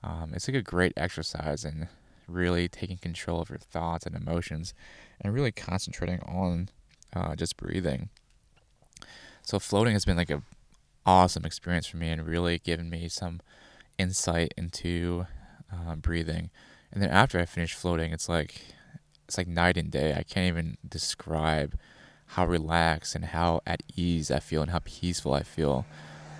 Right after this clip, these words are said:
Um, it's almost like my mind is just blank, where I just, um, am compl-, it's like s-, finding silence in my head. There's no thoughts coming in my mind. It's just completely relaxed, completely at ease, where,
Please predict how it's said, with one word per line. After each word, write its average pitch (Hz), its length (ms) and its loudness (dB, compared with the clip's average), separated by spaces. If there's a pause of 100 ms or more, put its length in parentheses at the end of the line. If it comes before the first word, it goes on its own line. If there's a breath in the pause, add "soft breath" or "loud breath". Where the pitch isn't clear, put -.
(120)
Um, 82 240 0
it's 80 120 -2
almost 104 260 2
like 85 120 -4
my 85 80 2
mind 85 360 0
is 78 100 -4
just - 220 -12
blank, 80 440 0
where 80 120 -2
I 80 100 0
just, - 440 -4 (760 loud breath)
um, 80 440 -6
am 78 220 -4 (260)
compl-, - 340 -4
it's - 80 -6
like 78 120 0
s-, - 200 -2
finding 90 260 0
silence - 680 -2
in 73 80 -10
my 76 100 -4
head. 73 520 0 (260 loud breath)
There's 87 180 -8
no 87 300 2
thoughts 90 400 2
coming 90 220 -4
in 82 40 -4
my 82 100 0
mind. 85 440 0
It's - 120 -10
just - 280 -6 (480 loud breath)
completely 90 520 -2
relaxed, 85 600 0
completely 87 800 -2 (100)
at 85 200 0 (140)
ease, 78 460 -4
where, 78 300 -4